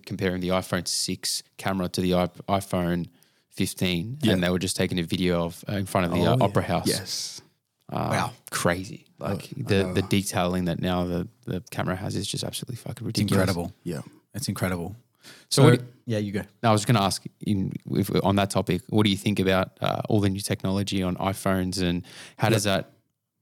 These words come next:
Speaker 1: uh, play a role in, in, you know, content creation and, uh, videography and, and your field as a whole?
Speaker 2: Yeah.
Speaker 1: And, like, does that, you know,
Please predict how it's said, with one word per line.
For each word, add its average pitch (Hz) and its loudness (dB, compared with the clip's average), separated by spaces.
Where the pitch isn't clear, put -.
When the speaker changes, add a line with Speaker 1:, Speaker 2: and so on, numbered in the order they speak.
Speaker 1:
uh, 98 2
play 98 2
a 92 2
role 95 4
in, 90 -2
in, 90 -4
you 101 -2
know, 90 0
content 101 -2
creation 92 0
and, 92 -2
uh, 95 0
videography 92 2
and, 92 0
and 95 0
your 98 6
field 95 2
as 90 2
a 87 0
whole? 90 2
Speaker 2:
Yeah. 90 2
Speaker 1:
And, 92 0
like, 87 0
does 90 0
that, - -2
you 90 0
know, 87 2